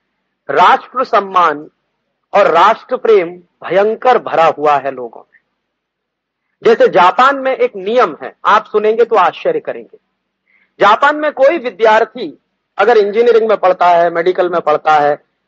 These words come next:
मैनेजमेंट की पढ़ाई करता है या कुछ भी करता है, कोई प्रोफेशनल एजुकेशन ले रहा है,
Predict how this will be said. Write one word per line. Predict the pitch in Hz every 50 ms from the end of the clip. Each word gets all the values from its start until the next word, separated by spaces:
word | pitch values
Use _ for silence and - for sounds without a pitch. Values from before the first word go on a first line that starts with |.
| _ 165
मैनेजमेंट | 185 214 226 214 190 220 220 208 -
की | 208
पढ़ाई | 202 190 170 160 170 170
करता | 156 165 147 147 - 151 143
है | 143 143 147
या | 156 147
कुछ | - - 208 208 -
भी | 240 285
करता | - - 156 135 - -
है, | - - - _ _ _
कोई | 208 226 233
प्रोफेशनल | - 202 190 185 214 196 185 - 214 202 196 185
एजुकेशन | 165 160 165 165 - 165 156 - 180 170
ले | 156 143 131
रहा | 120 117 - 120
है, | -